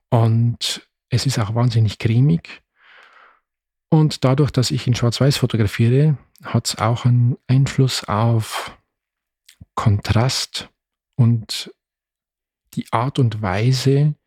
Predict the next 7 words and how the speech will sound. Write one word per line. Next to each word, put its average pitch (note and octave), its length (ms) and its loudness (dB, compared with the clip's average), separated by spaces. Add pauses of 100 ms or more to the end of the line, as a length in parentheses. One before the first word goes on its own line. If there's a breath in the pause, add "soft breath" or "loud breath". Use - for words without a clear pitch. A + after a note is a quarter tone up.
(720)
wie D3 540 2
im A#2+ 140 2
Hintergrund A#2+ 880 0
das - 160 -2
Licht - 340 -2
wiedergegeben G2+ 720 0
wird. G2 400 -10